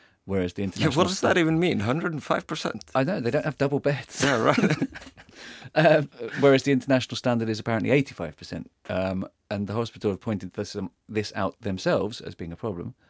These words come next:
Speaker 1: obviously. Um, and it was really interesting to see Bjarni Benediktsson responding to that late last week, seeming to say it's the hospital's fault and, uh, not the government's fault.
Speaker 2: He's been iterating this thing for a long time, that,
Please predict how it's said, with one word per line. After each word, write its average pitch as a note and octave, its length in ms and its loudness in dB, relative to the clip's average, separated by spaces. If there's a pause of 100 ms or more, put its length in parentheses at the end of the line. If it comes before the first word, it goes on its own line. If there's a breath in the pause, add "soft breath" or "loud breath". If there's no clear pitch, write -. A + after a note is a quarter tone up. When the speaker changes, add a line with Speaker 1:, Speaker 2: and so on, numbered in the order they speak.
(120)
Speaker 1:
obviously. G#2+ 520 -8 (760 loud breath)
Um, A#2+ 360 6
and B2 120 0
it C3 120 2
was B2 160 -4
really F3 200 2
interesting C3+ 400 0
to - 100 -10
see A#2+ 380 -2 (140)
Bjarni A#2+ 300 -2
Benediktsson G2 760 -2 (140)
responding G2+ 600 0
to F#2+ 100 -8
that F#2+ 240 -4 (100)
late G2+ 260 -8
last G2+ 200 -6
week, G2 360 -6 (640)
seeming C3 460 0
to A2+ 180 -4
say G#2+ 200 -2
it's G2 120 -4
the G#2 80 -6
hospital's F#2+ 400 -8
fault - 240 -12 (340)
and, D#2+ 280 -16
uh, - 240 -12 (180)
not G2 300 -10
the - 60 -20
government's - 340 -14
fault. - 240 -12 (880 soft breath)
Speaker 2:
He's G#2+ 300 -4
been C#3+ 340 0
iterating B2+ 640 0
this G#2+ 180 0
thing G#2+ 300 0 (380)
for G#2 220 0
a G2+ 60 4
long A2 220 2
time, G2 320 0
that, - 440 -6